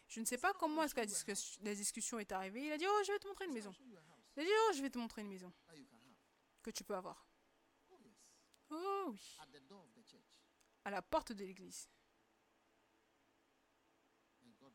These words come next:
Speaker 2: bless me.
Speaker 1: Et Dieu m'a béni.
Speaker 2: I had nowhere to stay.
Speaker 1: Je n'avais aucun endroit pour
Speaker 2: I
Speaker 1: rester.
Speaker 2: was staying in my father's hotel.
Speaker 1: Je restais dans l'hôtel de mon père.
Speaker 2: Room, one room for three years.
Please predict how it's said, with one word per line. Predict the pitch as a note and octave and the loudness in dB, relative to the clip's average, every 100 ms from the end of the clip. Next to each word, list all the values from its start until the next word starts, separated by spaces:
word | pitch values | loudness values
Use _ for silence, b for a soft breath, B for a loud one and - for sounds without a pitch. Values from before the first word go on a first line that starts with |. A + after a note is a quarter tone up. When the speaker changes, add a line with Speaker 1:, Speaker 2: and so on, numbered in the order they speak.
| A3+ | -20
Speaker 2:
bless | A3+ - | -20 -20
me. | G3+ _ _ _ | -20 _ _ _
Speaker 1:
Et | G#3 | -12
Dieu | F3 A3 | -8 -4
m'a | D4 A3 | -2 -4
béni. | F#3+ F#3+ F#3 - | -6 -18 -20 -20
Speaker 2:
I | - | -20
had | D3 B2 | -20 -20
nowhere | D3 C#3 C3 | -20 -20 -20
to | - | -20
stay. | - - A3+ _ _ _ _ _ _ _ | -20 -20 -20 _ _ _ _ _ _ _
Speaker 1:
Je | - | -8
n'avais | G#3+ G3+ G3+ | -4 0 0
aucun | G3+ - D#4+ | 0 0 0
endroit | A3+ - F#3+ | 0 -2 -6
pour | - F3+ | -6 -12
Speaker 2:
I | |
Speaker 1:
rester. | F3 - F3+ | -6 -6 -6
Speaker 2:
was | G3+ - | -14 -20
staying | D3 D3+ | -20 -20
in | C3 | -18
my | A2 - | -20 -20
father's | C3 B2+ - | -20 -20 -20
hotel. | G#3+ _ _ | -20 _ _
Speaker 1:
Je | F#3 G#3 | -10 -4
restais | G3+ - | -2 -2
dans | G#3 | -4
l'hôtel | G3+ A3+ A3+ | -6 -4 -4
de | G3+ | -6
mon | F#3 | -10
père. | F3+ A3 A#3 - - _ _ _ _ | -6 -4 -4 -6 -20 _ _ _ _
Speaker 2:
Room, | B2 B2+ B2 _ _ _ _ - | -20 -20 -20 _ _ _ _ -20
one | B2+ D#3 B2 | -20 -20 -20
room | C3 G#2 | -20 -20
for | A2+ | -20
three | _ C3 C#3 | _ -20 -20
years. | B2 | -20